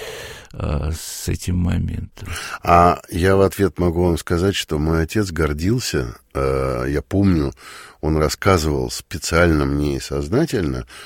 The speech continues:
Speaker 2: он постарше, конечно, он тридцать, э, третьего года рождения, э, со своим другом Лерой Таракановым,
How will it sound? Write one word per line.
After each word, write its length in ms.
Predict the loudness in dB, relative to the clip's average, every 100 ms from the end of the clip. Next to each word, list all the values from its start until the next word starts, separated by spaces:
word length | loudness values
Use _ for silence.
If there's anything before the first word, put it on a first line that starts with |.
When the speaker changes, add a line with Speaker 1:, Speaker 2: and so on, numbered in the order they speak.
| -20 -2
Speaker 2:
он 220 | 0 2
постарше, 500 | 0 0 -4 -4 -6
конечно, 520 | -2 0 0 -2 -2
он 120 | -2
тридцать, 600 | -4 -8 -8 -12 -12 -14 -14
э, 400 | -8 -4 -4 -4 -4
третьего 420 | -4 -4 -4 -4
года 240 | -2 0
рождения, 560 | 0 0 0 0 -2 -6 -12 -20 -18 -18 -20 -18 -8
э, 220 | -4 -2
со 160 | -2 -6
своим 360 | -6 -4 -2 0
другом 460 | 2 4 2 2
Лерой 360 | 0 2 4 2
Таракановым, 760 | 0 -2 -2 -2 -2 -2 -4